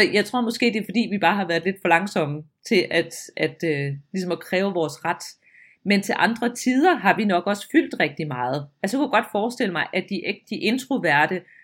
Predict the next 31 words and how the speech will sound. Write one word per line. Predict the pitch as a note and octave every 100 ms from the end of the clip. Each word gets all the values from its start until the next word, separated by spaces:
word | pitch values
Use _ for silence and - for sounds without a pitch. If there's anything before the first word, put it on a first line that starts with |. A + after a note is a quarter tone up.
| -
har | G3+
også | - G3+ -
været | F#3+ E3+
dem, | E3+ F#3
som | F#3+ G3 D3
var | D3 - F3
religiøse | F3+ D#3+ G#3+ G#3 F3+ C#3+
på | D#3+
den | D#3+
rigtig | F#3 - -
kedelige | G3 G#3+ G#3 D#3+
måde. | C#3+ C3+ D3 C#3+ _ _ _ _ -
Ikke? | D#3+ F3+
Det |
er | A3 G3
dem, |
der | G3
har | F3+ D#3+
siddet | - F3+ F#3 -
ligesom | F#3+ F#3
i |
Babettes | - E3+ F3+ F#3 F#3+
gæstebud, | F#3 F#3+ G3 D3 D#3 D#3
hvor |
hun | D#3+ E3+
kom | G3+ D#3+
med | D3+
al | D#3+
den | E3
lækre | D#3+ E3+ D#3+
mad. | C#3+ E3+